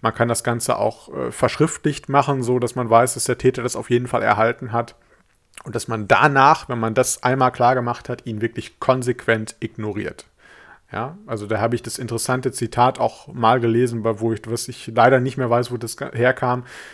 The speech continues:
dass man sagt, Kontakt mit dem Stalker ist, als würde man eine Münze in einen Automaten werfen. Und es ist auch egal, in welcher Art der, der Kontakt ist, auch wenn dieser Kontakt quasi negativ ist, wenn man den Stalker beschimpft und wütend ist und ihn beleidigt.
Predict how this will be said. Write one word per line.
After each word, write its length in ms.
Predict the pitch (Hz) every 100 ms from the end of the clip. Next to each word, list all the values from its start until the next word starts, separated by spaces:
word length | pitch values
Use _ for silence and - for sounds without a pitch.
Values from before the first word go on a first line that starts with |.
| -
dass 100 | 110
man 140 | 117
sagt, 220 | 113 120 -
Kontakt 400 | 117 - 147 135
mit 120 | 123
dem 120 | 113
Stalker 480 | - 123 127 - 139
ist, 240 | 127 - - - -
als 220 | 113 98 98
würde 220 | 120 117
man 180 | 110 110
eine 200 | 104 104
Münze 400 | 110 123 - 127
in 160 | 110
einen 200 | 101 107
Automaten 640 | 101 110 104 87 95 110
werfen. 340 | 87 80 - - _ _ _ _ _ _ _ _
Und 100 | 120
es 80 | -
ist 140 | 170
auch 100 | -
egal, 480 | 147 117 117 131 147 156 156
in 140 | 135
welcher 240 | 135 139 110
Art 240 | 131 143
der, 200 | 117 98
der 120 | 107
Kontakt 480 | - 101 - - -
ist, 140 | -
auch 140 | - 117
wenn 120 | 117
dieser 180 | 117 123
Kontakt 480 | - 117 135 - -
quasi 340 | 127 120 117
negativ 520 | 120 135 123 - 101
ist, 200 | 104 -
wenn 120 | 113
man 160 | 104 104
den 240 | 104 98 - - -
Stalker 460 | - - 113 - 104
beschimpft 540 | 113 - 147 123 -
und 180 | 117 104
wütend 280 | 147 123 113
ist 140 | -
und 100 | 113
ihn 140 | 113
beleidigt. 580 | 110 110 117 127 104 -